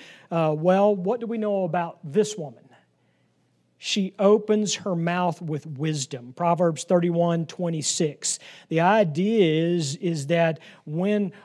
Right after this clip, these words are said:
her mouth is open, it's what, you know, what the, the old joke about, you know, you know when a politician's lying, when their mouth is open, right?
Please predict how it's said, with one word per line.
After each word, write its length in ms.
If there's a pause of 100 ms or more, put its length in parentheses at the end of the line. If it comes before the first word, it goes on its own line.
(140)
her 180
mouth 540
is 240
open, 720 (680)
it's 220
what, 240
you 100
know, 80
what 200
the, 140
the 180
old 200
joke 460
about, 520
you 140
know, 120
you 180
know 140
when 180
a 100
politician's 840
lying, 560 (600)
when 120
their 100
mouth 300
is 120
open, 500 (180)
right? 360